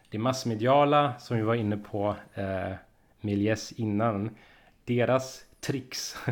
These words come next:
<laughs> de är man kanske inte alltid medvetna om. Ehm, till exempel finns det en sekvens i filmen där vi har varit bakom kulisserna på Melodifestivalens, eh,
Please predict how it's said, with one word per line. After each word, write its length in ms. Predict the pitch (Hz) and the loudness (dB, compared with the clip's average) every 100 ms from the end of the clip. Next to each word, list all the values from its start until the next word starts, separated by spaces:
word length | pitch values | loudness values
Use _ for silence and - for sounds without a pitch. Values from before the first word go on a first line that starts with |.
| - 147 - | -4 -4 -6
<laughs> 420 | - - - - | -12 -18 -20 -4
de 240 | 113 135 | 2 4
är 40 | 139 | 4
man 140 | 131 | 2
kanske 260 | 139 120 123 | 0 -2 -4
inte 220 | 107 113 | -6 -4
alltid 280 | 113 - 107 | -6 -4 -2
medvetna 760 | 123 101 98 131 127 - 131 | -2 -2 -4 -4 -4 -4 -4
om. 220 | 107 - - _ - - - - _ | -6 -10 -14 _ -20 -20 -20 -20 _
Ehm, 680 | - 98 92 92 92 92 92 - - - - | -8 -6 -4 -6 -6 -8 -12 -16 -20 -20 -6
till 140 | 107 | -2
exempel 360 | 104 117 98 104 | 0 0 0 -2
finns 240 | 117 104 | -2 -2
det 60 | 110 | -2
en 60 | |
sekvens 460 | 98 104 - 117 - | -4 -4 0 0 0
i 40 | |
filmen 420 | 110 117 101 98 98 | -4 0 2 2 2
där 400 | 95 95 101 - | 2 2 0 -4
vi 220 | 110 107 | -4 0
har 80 | 107 | 0
varit 360 | 104 98 92 - | 0 0 -2 0
bakom 360 | 107 - 104 | 0 0 -8
kulisserna 520 | - 107 110 - 107 | -4 -2 -2 0 -2
på 260 | 104 - 101 | -2 -4 -2
Melodifestivalens, 1300 | 101 101 98 113 104 107 - 104 104 98 95 - - | -2 -2 -4 -6 -6 -10 -8 -4 -2 0 -4 -6 -4
eh, 300 | 95 92 | -2 -2